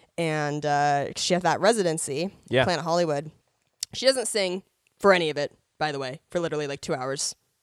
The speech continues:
Speaker 1: She
Speaker 2: She's
Speaker 1: doesn't
Speaker 2: just
Speaker 1: sing.
Speaker 2: like, <laughs> doing
Speaker 1: <laughs> Just, just a puppet. She, yep, yep,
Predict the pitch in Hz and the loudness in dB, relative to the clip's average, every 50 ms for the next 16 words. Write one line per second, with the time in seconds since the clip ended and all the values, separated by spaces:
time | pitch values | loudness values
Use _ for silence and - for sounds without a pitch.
0 | _ - - 175 156 113 123 123 - - 127 117 113 - _ _ _ _ _ _ | _ -6 -4 -2 -2 -2 -2 -2 0 2 2 2 0 -2 _ _ _ _ _ _
1 | - - _ _ 494 571 605 679 - - - - - - 190 190 302 - - 320 | -20 -20 _ _ -20 -20 -12 -10 -8 -8 -8 -10 -10 -8 -6 -6 -4 2 4 4
2 | 320 302 - - - - 165 370 - - 571 571 392 - 294 277 277 - 269 269 | 4 4 0 -8 -8 -6 -6 -6 -6 -6 -8 -10 -4 0 0 0 2 2 2 4
3 | - 269 247 240 233 208 180 170 - - - - - - _ _ _ _ - - | 4 4 4 4 4 0 -2 -2 -6 -8 -14 -20 -20 -20 _ _ _ _ -10 -6
4 | - 226 220 208 - 208 202 208 226 - _ _ _ - 196 202 208 214 | -2 -2 -2 2 4 6 6 6 6 4 _ _ _ -2 4 4 6 4